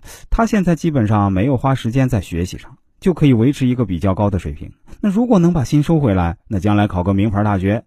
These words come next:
那不是妥妥的？我对这位男士说：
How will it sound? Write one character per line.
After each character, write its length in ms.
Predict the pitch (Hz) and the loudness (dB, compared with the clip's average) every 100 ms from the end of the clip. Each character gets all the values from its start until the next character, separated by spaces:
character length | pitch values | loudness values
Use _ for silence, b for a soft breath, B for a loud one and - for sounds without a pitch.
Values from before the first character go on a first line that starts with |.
| _ | _
那 240 | - 214 202 | -6 -2 0
不 140 | 175 | -2
是 240 | 180 190 - | -2 -2 -2
妥 200 | 185 190 | -2 0
妥 200 | 165 139 | 0 0
的？ 120 | 156 _ _ _ _ _ _ _ _ _ | -2 _ _ _ _ _ _ _ _ _
我 220 | 76 78 | -4 0
对 120 | 104 101 | 2 4
这 120 | 92 | 2
位 100 | 76 | 0
男 160 | 73 | -4
士 100 | 78 | -4
说： 320 | 78 76 73 | -4 -4 -4